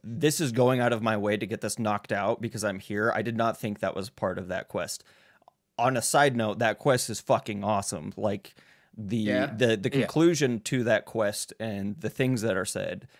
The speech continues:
Speaker 1: made it all worth it, because I had an issue with that quest as well with some of the enemies. Not th-, that,
Speaker 2: Interesting.
Speaker 1: that
Speaker 2: Yeah.
Speaker 1: one too, because that enemy type is fairly hard, but
Speaker 3: I,
Speaker 2: Yeah.
Speaker 3: I encountered that enemy, Jordan, and I, I don't know how I knew this, but I, I knew it was optional. I can't,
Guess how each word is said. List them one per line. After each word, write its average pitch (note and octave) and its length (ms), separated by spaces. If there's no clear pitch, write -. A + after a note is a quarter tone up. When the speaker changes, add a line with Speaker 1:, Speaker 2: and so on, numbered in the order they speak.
Speaker 1:
made A2 260
it G#2 140
all G2 180
worth F#2+ 200
it, F2 80
because A2+ 180
I A#2 200
had A#2 200
an G2+ 80
issue G2+ 240
with G2 140
that G2+ 160
quest - 240
as G2+ 120
well G2+ 280
with G2 120
some G2 160
of F#2+ 100
the - 120
enemies. D2 460
Not C3 300
th-, C3 140
that, B2 60
Speaker 2:
Interesting. C3 280
Speaker 1:
that D3 160
Speaker 2:
Yeah. E3+ 60
Speaker 1:
one E3 200
too, A2 580
because G#2 440
that A2 320
enemy G#2+ 280
type G2+ 240
is G2+ 100
fairly G#2 560
hard, F#2+ 420
but - 220
Speaker 3:
I, E3+ 100
Speaker 2:
Yeah. F#3 200
Speaker 3:
I D#3+ 40
encountered F3 360
that D3+ 160
enemy, C#3+ 280
Jordan, D3 460
and A#2 160
I, G2 320
I C#3+ 80
don't E3+ 120
know C#3+ 100
how C#3+ 260
I E3+ 60
knew F3+ 160
this, F3+ 120
but D3 120
I, A2+ 180
I C#3+ 140
knew D#3+ 320
it D3+ 40
was C#3 140
optional. - 480
I C#3+ 100
can't, E3+ 280